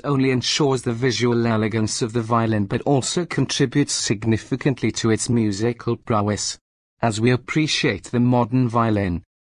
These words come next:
it is essential to recognize that its journey from a simple stringed instrument to a marvel of engineering is an ongoing saga.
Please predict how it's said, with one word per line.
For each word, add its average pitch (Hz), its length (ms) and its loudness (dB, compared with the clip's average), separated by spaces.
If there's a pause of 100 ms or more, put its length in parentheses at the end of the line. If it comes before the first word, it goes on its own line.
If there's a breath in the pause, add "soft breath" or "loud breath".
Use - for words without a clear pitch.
it 120 140 -2
is 113 140 2
essential 117 560 -2
to 127 160 -4
recognize 113 800 -2
that 110 140 0
its - 180 -2
journey 98 320 0
from 98 180 0
a 95 60 0
simple 156 480 0
stringed 107 640 0
instrument 117 640 0
to 135 180 -2
a 127 60 0
marvel 120 480 4
of 101 100 -2
engineering 107 880 2
is 107 140 -2
an 110 120 0
ongoing 104 600 0
saga. 113 580 0